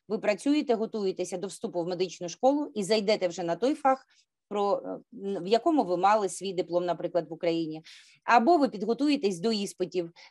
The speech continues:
за своїм фахом, і ваша англійська вже буде саме того рівня, а, як-, який буде потрібен для іспиту ваших профілів, для отримання ліцензії за вашим профілем мед-, в медицині.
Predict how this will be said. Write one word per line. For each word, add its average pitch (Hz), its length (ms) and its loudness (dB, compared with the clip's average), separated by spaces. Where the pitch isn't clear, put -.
за 202 140 0
своїм 190 340 0
фахом, 247 520 4
і 220 100 -4
ваша 208 280 6
англійська 190 520 0
вже 202 160 -6
буде 175 260 0
саме 180 280 -2
того 190 280 2
рівня, 175 420 0
а, 180 240 2
як-, 208 220 2
який 190 420 0
буде 202 260 0
потрібен 233 500 0
для 180 120 2
іспиту 190 640 -4
ваших 208 640 2
профілів, 202 580 0
для 196 120 4
отримання 208 440 0
ліцензії 196 520 0
за 175 120 -2
вашим 190 320 0
профілем 175 520 -4
мед-, 170 260 -4
в - 20 -10
медицині. 160 520 -4